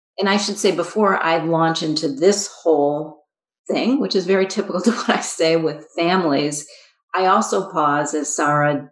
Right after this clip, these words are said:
did, to say, "Before I start on all, I just, I've given you a diagnosis. I wanna pause right now, and I wanna ask how you're doing. How is this for you, and who have you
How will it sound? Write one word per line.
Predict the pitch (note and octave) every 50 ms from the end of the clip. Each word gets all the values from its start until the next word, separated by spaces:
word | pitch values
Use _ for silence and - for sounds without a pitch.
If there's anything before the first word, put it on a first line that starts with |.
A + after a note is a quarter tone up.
| _ -
did, | - D#3 C#3 C3 B2+ C3 C#3 C3 - _ _ _ _ _ _ _ _ _
to | - F#3
say, | F3+ - - F#3+ E3 D#3 D3+ D3+ - - - -
"Before | - - - - - A3 A3 G#3+ G3+
I | F#3+ F#3
start | F#3 - - - E3+ D#3+ D#3+ D#3
on | D3+ D3
all, | D3 C#3+ -
I | - D#3 D#3
just, | D3 - - F#3 F3 F3 - - - - -
I've | - D#3+ D#4 - -
given | - G3+ F#3 G3+ G3
you | F#3+ F3 E3+
a | E3
diagnosis. | D#3 D#3+ C#3+ C#3+ C#3+ C#3+ D#3 D3+ D3 D3 D3 D3 - D3 - - -
I | -
wanna | F#3+ G#3+ A3+ A3+ G3+ G#3 - -
pause | - D#3+ D#3 D#3 D#3+ D#3+ -
right | D#3 D3+ C#3 -
now, | C#3+ C#3 C3 C3+ C#3 -
and | D#3 D3 C#3+
I | C#3+
wanna | C#3+ C#3 C#3+ C#3 C3
ask | - C3 B2+ B2+ C#3 - - -
how | D3 C#3+ C#3 C#3
you're | C#3+ D3+ D3 C#3+ C#3 C3+ C3+ C3 C3+ - - _ -
doing. | C#3 C#3 C3+ C3 A#2+ - - A2+ - - _ _ _ _ _ _ _ _ _ -
How | E3+ E3+ E3+
is | E3+ D#3+ D3+ D3+
this | D#3 D#3 D#3 - -
for | - D#3 D3
you, | C#3+ C#3+ D3 C#3+ C#3 C3+ C3 C3 C#3
and | B2 C#3
who | D3+ D#3 D3 C#3
have | C3+ C#3+
you | D3 C#3 C#3